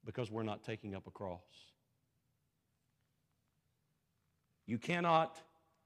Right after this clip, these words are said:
you cannot embrace the cross and your sins all at the same time. It's one or the other, my friend. What is your one thing? It can only be overcome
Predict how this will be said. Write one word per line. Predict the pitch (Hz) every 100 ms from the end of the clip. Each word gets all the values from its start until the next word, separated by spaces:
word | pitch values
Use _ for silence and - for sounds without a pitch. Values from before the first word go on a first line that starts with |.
| _ _ _ _ _ _ _ _
you | -
cannot | - 160 147 147
embrace | 147 131 143 151 143
the | -
cross | - 156 135 101 - - - - - _ _ _ _ _ _ _ -
and | 101
your | 117 127
sins | 120 - 151 113 104 120
all | 113 110
at |
the | 110
same | - 123 127
time. | 117 110 92 87 107 _ _ _ _ _ _ _ _ _ _ _ _ _ _ _ _
It's | 143 -
one | 175 139
or | 104
the | 107
other, | 131 98
my | 92 98
friend. | 92 110 101 - _ _ _ _ _ _ _ _ _ _ _ _ _ _ _ -
What | 160 160
is | 127
your | 139
one | 120 117 98
thing? | 95 87 85 _ _ _ _ _ _ _ _ _ _ -
It | 151
can | 151
only | 165 160
be | 123 127
overcome | 123 117 160 151